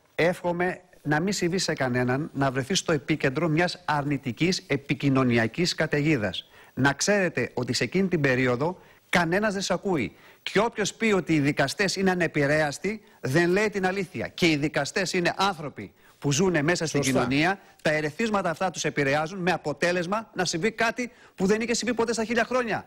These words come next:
Speaker 1: Να προφυλακιστεί ο ηγούμενος της Μονής Βατοπεδίου, που τον συμβάστηκαν οι Τούρκοι, οι Φράγκοι, οι Ενετοί. Και όμως προφυλακίστηκε, κρατήθηκε προσωρινά από την, α, ελληνική δικαιοσύνη, η οποία βέβαια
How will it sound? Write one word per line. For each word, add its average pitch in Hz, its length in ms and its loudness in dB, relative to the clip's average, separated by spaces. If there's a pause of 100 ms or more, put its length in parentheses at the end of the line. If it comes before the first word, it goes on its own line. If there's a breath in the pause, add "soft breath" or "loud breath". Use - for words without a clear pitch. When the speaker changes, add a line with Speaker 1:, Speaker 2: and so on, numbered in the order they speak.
(240 soft breath)
Speaker 1:
Να 202 160 2
προφυλακιστεί 196 840 -2
ο 220 120 0
ηγούμενος 226 480 -2
της - 100 -10
Μονής 214 220 0
Βατοπεδίου, 233 600 0 (240 loud breath)
που 190 120 0
τον 190 140 2
συμβάστηκαν 202 840 -2
οι 165 120 -4
Τούρκοι, 214 640 0
οι 170 100 0
Φράγκοι, 202 580 -2
οι 202 120 -2
Ενετοί. 208 460 0 (200 loud breath)
Και - 140 2
όμως 226 440 -2 (140)
προφυλακίστηκε, 190 800 0
κρατήθηκε 202 480 0
προσωρινά 185 560 0 (400 loud breath)
από 180 220 -2
την, 190 280 0
α, 170 640 -2
ελληνική 175 420 2
δικαιοσύνη, 185 500 0
η 180 60 2
οποία 180 320 2
βέβαια 170 480 0